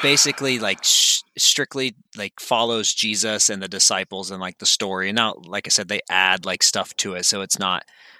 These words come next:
one hundred percent identical to the Bible, but they do put a lot of the stories from the New Testament and the disciples, Matthew, Mark, Luke, and John. So they put a lot of those stories in there.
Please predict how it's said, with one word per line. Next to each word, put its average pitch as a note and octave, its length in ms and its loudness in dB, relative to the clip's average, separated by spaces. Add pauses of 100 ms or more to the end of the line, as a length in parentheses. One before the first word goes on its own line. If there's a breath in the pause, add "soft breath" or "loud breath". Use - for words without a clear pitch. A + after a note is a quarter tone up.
(120)
one G2 320 -2
hundred G2 360 2
percent F#2+ 420 0
identical F#2+ 520 -2
to - 100 -4
the A#2 100 0
Bible, B2+ 380 4
but G#2 140 -6
they G2+ 100 -2
do G2+ 260 -4
put G#2 220 -6
a F#2+ 60 -6
lot F2 240 -2
of F2 60 -12
the F2+ 100 -6
stories F2+ 560 0
from F2+ 480 -2 (500 loud breath)
the F#2 360 -4
New G#2 180 -2
Testament F#2 760 2
and F2+ 440 -6 (160)
the F#2+ 100 -10
disciples, F2 640 -2
Matthew, F#2 280 -6
Mark, F#2 220 -8
Luke, G2 160 -10
and F#2+ 80 -10
John. F2 340 -4 (120)
So - 100 -2
they F2 100 -8
put - 160 -6
a F#2+ 40 0
lot F2+ 160 -2
of F2+ 80 -10
those F2+ 120 0
stories F2 380 0
in F2 80 -8
there. G2 220 -6